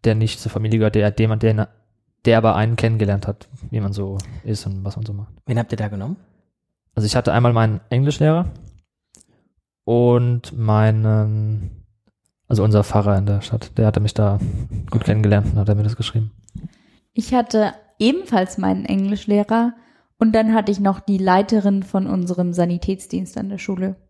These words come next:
Speaker 3: mit der ich eben vier Jahre lang dadurch zusammengearbeitet hat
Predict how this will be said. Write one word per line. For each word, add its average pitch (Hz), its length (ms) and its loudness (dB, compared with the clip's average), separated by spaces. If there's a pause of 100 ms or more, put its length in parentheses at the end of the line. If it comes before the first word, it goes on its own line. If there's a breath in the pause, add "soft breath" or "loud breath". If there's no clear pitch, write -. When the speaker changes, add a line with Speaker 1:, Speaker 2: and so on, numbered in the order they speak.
(120)
Speaker 3:
mit 180 200 -2
der 180 140 2
ich 185 160 -8
eben 180 200 -6
vier 190 200 2
Jahre 190 240 0
lang 180 220 -2
dadurch 175 280 2
zusammengearbeitet 214 880 2
hat 190 320 0